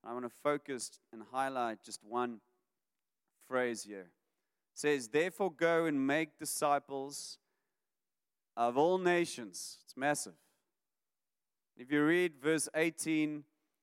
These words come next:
or verse seventeen specifically, you'll see that some of them still doubted. So Jesus is like, "Hey,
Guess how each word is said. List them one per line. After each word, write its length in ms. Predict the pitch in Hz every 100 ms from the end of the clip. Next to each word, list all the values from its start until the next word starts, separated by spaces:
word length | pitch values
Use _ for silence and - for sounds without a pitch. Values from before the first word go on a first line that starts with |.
| _
or 120 | 123
verse 200 | 117 127
seventeen 540 | - 156 156 156 139 131
specifically, 840 | - - - 156 160 - 123 117 -
you'll 180 | 131
see 260 | 131 - 170
that 160 | 147 143
some 220 | 175 185
of 160 | 196 165
them 180 | 165
still 280 | 156 - 165
doubted. 520 | 131 143 156 - 101 - _ _ _ _
So 80 | 135
Jesus 340 | 131 175 185
is 60 | 170
like, 200 | 156 135 -
"Hey, 320 | 190 202